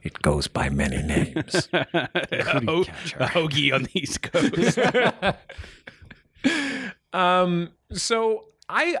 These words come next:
Speaker 1: I would imagine that Jesse Frankenstein was doing a great job
Speaker 2: Mm-hmm.
Speaker 1: of running the Junior State of America Northern California chapter or whatever. And as with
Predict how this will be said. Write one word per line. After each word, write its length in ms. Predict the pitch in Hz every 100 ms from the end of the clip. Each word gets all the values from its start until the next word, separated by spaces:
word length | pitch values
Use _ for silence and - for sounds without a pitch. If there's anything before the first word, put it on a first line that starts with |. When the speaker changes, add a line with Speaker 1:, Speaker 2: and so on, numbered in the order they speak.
| - -
Speaker 1:
I 160 | 185 269
would 220 | 269 240
imagine 540 | 196 175 170 156 151
that 160 | 143 139
Jesse 320 | 131 135 147
Frankenstein 600 | - 139 117 117 120 120
was 120 | 113
doing 240 | 120 113 107
a 40 |
great 340 | 101 123 123 -
job 400 | 110 82 69 - _ -
Speaker 2:
Mm-hmm. 160 | 127 117
Speaker 1:
of 160 | 117 101
running 520 | 110 104 95 90 - _ _ -
the 180 | 117 113
Junior 320 | 101 117 113
State 280 | 98 117 107
of 80 | 98
America 420 | 101 101 98 110
Northern 340 | 107 104 101 98
California 540 | 92 90 92 90 85
chapter 440 | 82 90 - 87 78
or 80 |
whatever. 420 | 92 95 87 - - -
And 280 | 160 165 - - - _ -
as 340 | 202 254 254 -
with 540 | 185 180 170 170 139